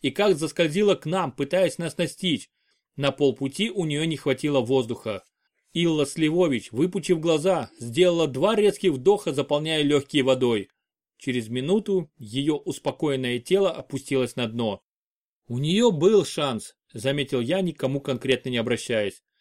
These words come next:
"Она могла пересидеть наш отход в гнездовье, а потом попытаться достичь нашей капсулы и жить там. Продукты бы ей скидывали, да и запасной костюм защиты у нас был". Она обезумела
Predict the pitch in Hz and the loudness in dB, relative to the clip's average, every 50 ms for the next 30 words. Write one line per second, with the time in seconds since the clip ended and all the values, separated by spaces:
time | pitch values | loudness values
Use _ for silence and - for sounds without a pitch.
0 | _ _ _ _ _ _ 120 120 139 165 180 196 196 170 147 185 214 208 - 190 | _ _ _ _ _ _ -8 -4 -4 -2 0 0 0 0 2 0 0 0 2 0
1 | 185 170 - - 165 156 202 185 180 - 160 156 147 - 165 143 - - 208 190 | 0 0 -2 -6 -2 0 0 0 0 -2 -4 -6 -4 -4 -6 -4 0 2 2 2
2 | 151 131 151 185 175 147 147 196 208 190 156 117 101 87 - _ _ _ _ _ | 2 0 -2 -2 -2 2 4 4 4 4 2 0 -4 -6 -8 _ _ _ _ _
3 | - 113 - - 185 185 196 220 214 - - - 180 165 170 190 190 185 - 160 | -14 -6 -2 -2 0 2 2 0 0 0 0 0 -2 0 2 0 0 2 0 -2
4 | 135 151 147 147 - - 226 - - 175 165 151 - 165 147 - - 196 202 - | 0 0 0 0 0 -2 -4 -2 -2 -2 -4 -2 -2 -4 -2 0 0 0 0 -2
5 | - 160 147 139 135 127 117 160 202 196 - - 180 160 135 117 98 - _ _ | -4 -4 -2 0 0 0 0 -2 -2 -2 -2 -2 0 0 -2 -2 -4 -8 _ _
6 | _ _ _ _ _ _ _ _ - 143 135 147 226 254 233 - 226 175 170 156 | _ _ _ _ _ _ _ _ -4 -2 0 2 2 2 2 2 2 2 2 2
7 | 202 240 226 - - 196 202 202 180 185 170 143 123 110 98 - _ _ - 117 | 2 0 0 -2 -4 -2 0 2 2 2 2 2 0 -2 -4 -6 _ _ -2 0
8 | 143 165 165 190 185 - 196 - - 208 208 208 208 190 - 202 185 160 151 185 | 0 2 2 2 2 0 -2 0 0 0 2 2 2 2 2 0 0 2 2 0
9 | 180 - - 175 156 - 170 165 160 151 135 117 120 127 127 117 101 90 - _ | 0 0 -4 -4 -2 -2 -2 -2 0 0 -2 0 2 2 2 2 2 -2 -6 _
10 | _ _ _ _ _ _ _ _ - 139 143 147 147 143 127 113 117 123 120 113 | _ _ _ _ _ _ _ _ -4 -4 -2 0 2 2 2 2 0 -2 -2 0
11 | 147 202 233 226 220 208 202 196 185 175 - | 2 2 4 4 4 4 4 4 2 0 -2